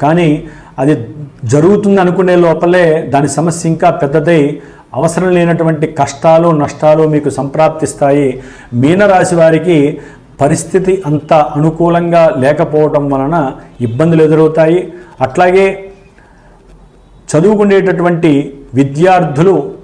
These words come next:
వారి యొక్క వాక్కుని జాగ్రత్తగా మాట్లాడకపోతే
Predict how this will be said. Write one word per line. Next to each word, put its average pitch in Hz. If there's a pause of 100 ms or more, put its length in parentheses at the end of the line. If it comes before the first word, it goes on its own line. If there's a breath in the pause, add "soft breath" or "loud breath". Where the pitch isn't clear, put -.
వారి 156
యొక్క 156 (320)
వాక్కుని 180
జాగ్రత్తగా 170
మాట్లాడకపోతే 151